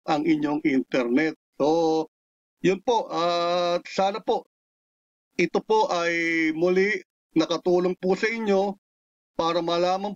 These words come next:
po ninyo kung madi-disconnect ang inyong internet. So, lagi po natin tatandaan,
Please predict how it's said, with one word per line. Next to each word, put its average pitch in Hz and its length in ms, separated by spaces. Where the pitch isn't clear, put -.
po 220 160
ninyo 220 480
kung 247 400
madi-disconnect 185 960
ang 165 160
inyong 196 640
internet. 160 720
So, 143 640
lagi 226 320
po 254 160
natin 247 320
tatandaan, 208 720